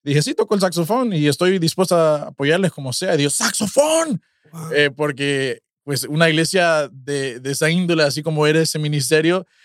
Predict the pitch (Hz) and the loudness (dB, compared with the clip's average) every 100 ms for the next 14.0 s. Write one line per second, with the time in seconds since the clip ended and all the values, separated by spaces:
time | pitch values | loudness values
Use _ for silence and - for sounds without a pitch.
0 | _ _ 135 135 151 147 143 135 - 175 | _ _ -6 -2 0 0 -2 -2 2 2
1 | 170 139 135 120 151 151 151 113 494 508 | 2 -6 -6 -6 -6 -4 -4 0 0 0
2 | 113 523 480 415 - 508 466 440 427 - | -2 -2 0 0 0 0 0 -2 -4 -2
3 | 523 523 659 170 - - 233 220 160 - | 2 4 4 2 -2 -2 -2 -2 -6 -6
4 | 139 143 156 165 165 175 151 170 185 196 | -6 -2 0 2 0 0 0 0 -2 -2
5 | 175 175 185 180 135 - 151 143 143 156 | 0 0 0 -2 -4 -4 -4 -4 -2 2
6 | 151 147 151 202 226 190 202 247 214 185 | 0 0 2 2 4 0 -2 -2 0 0
7 | 190 208 240 202 165 _ - - 110 180 | 0 0 0 0 -6 _ -18 -12 -6 -2
8 | 175 175 175 247 208 190 196 208 190 180 | -2 0 0 2 0 0 2 2 0 -2
9 | 156 143 - 160 160 175 226 262 220 220 | -4 -6 -6 -8 -8 -8 -4 -4 -2 0
10 | 285 294 277 247 202 - - 220 208 - | 2 2 0 -2 -4 -4 0 0 0 -2
11 | 131 135 127 127 147 170 208 190 196 185 | 0 0 0 0 2 2 2 2 0 2
12 | 170 131 151 160 147 139 - _ - 208 | 0 2 2 2 2 -2 -10 _ -2 -2
13 | 196 143 165 165 156 156 180 151 123 | 0 0 2 2 2 2 2 2 0